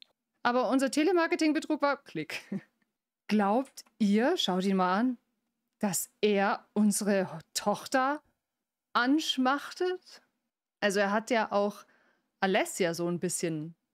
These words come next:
also nicht nur so ein bisschen, er hat ja auch Alessia angebaggert, wenn wir ehrlich sind. Aber das ist dann nichts geworden. Und das ist auch so ein bi-, bisschen mit der Grund, dass Carol mit Orange Belly Moon anbatteln wollte, damit sie d-, auf alle Fälle den abbekommt, der eigentlich ja ihre Stieftochter wollte.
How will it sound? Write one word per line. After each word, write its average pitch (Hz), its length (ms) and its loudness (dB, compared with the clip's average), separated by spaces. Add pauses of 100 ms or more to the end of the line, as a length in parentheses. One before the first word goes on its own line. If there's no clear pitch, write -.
(120)
also 185 200 -2
nicht 190 160 -2
nur 185 100 -4
so 165 100 -4
ein 170 60 -6
bisschen, 175 320 -4
er 185 60 -2
hat 208 80 -2
ja 233 120 2
auch 220 100 -2
Alessia 233 380 0
angebaggert, 165 480 -4
wenn 170 120 -2
wir 170 60 0
ehrlich 165 240 -4
sind. - 200 -14 (600)
Aber 190 180 0
das 196 160 -2
ist - 200 -8
dann 220 120 2
nichts 220 280 -2
geworden. 214 600 -2 (220)
Und 196 140 -2
das 214 120 0
ist - 180 -4
auch 269 200 0
so - 100 -2
ein 262 160 4
bi-, 262 260 0
bisschen 294 360 2
mit 262 100 0
der 240 160 0
Grund, 247 340 0
dass 240 200 -4
Carol 240 180 0
mit 233 160 -2
Orange 226 260 -2
Belly 220 200 0
Moon 240 240 0
anbatteln 208 420 -2
wollte, 214 240 -2
damit 208 320 -2
sie 214 240 -4
d-, - 200 -18
auf - 200 -8
alle 269 220 0
Fälle 226 220 -2
den 226 180 -4
abbekommt, 220 560 -4
der 190 120 0
eigentlich 196 440 -4
ja 196 100 0
ihre 180 260 -8
Stieftochter - 580 -12
wollte. 131 280 -16